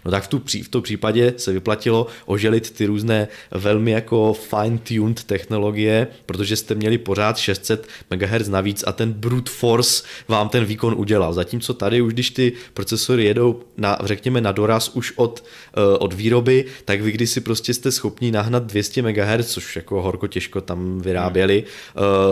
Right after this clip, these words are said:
Speaker 1: eh, na všech jádrech, tak vám to prostě hold nestačí, abyste, řekněme, eh, překonali,
Speaker 2: Kompenzovali.
Speaker 1: pře-, ano, překonali vlastně to velmi jako dobré nastavení už z výroby, kdy vám ještě je schopný ten procesor při určité typu zátěže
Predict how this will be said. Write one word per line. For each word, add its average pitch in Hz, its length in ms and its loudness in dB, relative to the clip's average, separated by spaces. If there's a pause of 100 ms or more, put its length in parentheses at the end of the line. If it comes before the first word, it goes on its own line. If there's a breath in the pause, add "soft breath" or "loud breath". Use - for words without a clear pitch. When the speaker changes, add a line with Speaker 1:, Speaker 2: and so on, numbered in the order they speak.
(120)
Speaker 1:
eh, - 20 2
na 101 120 0
všech 120 240 -2
jádrech, 101 520 2 (220 loud breath)
tak 101 140 0
vám 113 160 2
to 113 60 -2
prostě 123 280 -4
hold 123 220 2
nestačí, 113 520 -2
abyste, 110 680 2
řekněme, 110 400 -2
eh, - 500 -16 (520)
překonali, 123 600 2
Speaker 2:
Kompenzovali. 95 600 -2
Speaker 1:
pře-, 92 120 -8
ano, 101 200 2
překonali 113 520 0 (340)
vlastně 107 300 -2
to 113 140 -2
velmi 113 360 2
jako 113 500 2 (280 loud breath)
dobré 117 560 4
nastavení 113 720 0
už 110 180 -2
z 101 40 -8
výroby, 104 480 2
kdy 107 160 -2
vám 101 180 0
ještě 98 220 -2
je 104 60 0
schopný 104 340 -4
ten 101 120 -4
procesor 92 460 -6
při - 200 -6
určité 98 280 -2
typu 101 260 -6
zátěže 98 460 0